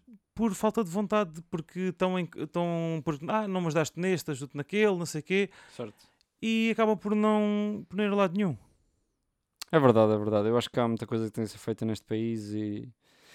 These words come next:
Speaker 2: e não é feita. Portanto, olha, é o que é. Chegamos ao fim de mais um episódio.
Speaker 1: Este foi durinho. Este, este, este foi
Speaker 2: Este
Speaker 1: a bater.
Speaker 2: foi, este
Speaker 1: Este
Speaker 2: foi.
Speaker 1: foi a
Speaker 2: Sabes
Speaker 1: bater.
Speaker 2: porquê? Pá, tô triste, pá.
Speaker 1: Pois, estamos tristes.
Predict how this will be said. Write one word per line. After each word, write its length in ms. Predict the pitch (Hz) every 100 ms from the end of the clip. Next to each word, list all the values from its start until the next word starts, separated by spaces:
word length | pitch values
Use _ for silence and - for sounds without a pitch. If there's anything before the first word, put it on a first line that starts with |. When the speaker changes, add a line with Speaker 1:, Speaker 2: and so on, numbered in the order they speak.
| - -
Speaker 2:
e 80 | 135
não 160 | 139 135
é 60 |
feita. 580 | - 139 135 - 123 117 _ _ _
Portanto, 440 | - - 110 107 - - -
olha, 260 | 117 101 - - _ _ - _ -
é 60 | 151
o 40 |
que 200 | 123 110
é. 120 | 98 - _ - - _ _ - - _ _ _ _
Chegamos 260 | - 214 196
ao 100 | 190
fim 300 | 180 180 180
de 360 | 160 165 160
mais 260 | 156 156 143
um 100 | 143
episódio. 600 | 139 131 127 131 120 123
Speaker 1:
Este 120 | 120
foi 80 | 120
durinho. 500 | 165 196 202 190 131 -
Este, 180 | 143 147
este, 180 | - 151
este 140 | -
foi 140 | -
Speaker 2:
Este 160 | 147 170
Speaker 1:
a 20 |
bater. 220 | 120 110
Speaker 2:
foi, 40 | 110
este 140 | - 110
Speaker 1:
Este 160 | -
Speaker 2:
foi. 100 | 123
Speaker 1:
foi 80 | 135
a 40 |
Speaker 2:
Sabes 140 | 151 170
Speaker 1:
bater. 200 | - 165
Speaker 2:
porquê? 120 | 156
Pá, 140 | - - _ _ _ -
tô 100 | 170
triste, 320 | 170 165 -
pá. 120 | - - _ _ _ _ _
Speaker 1:
Pois, 180 | - 185
estamos 180 | 147 127
tristes. 460 | 123 117 - -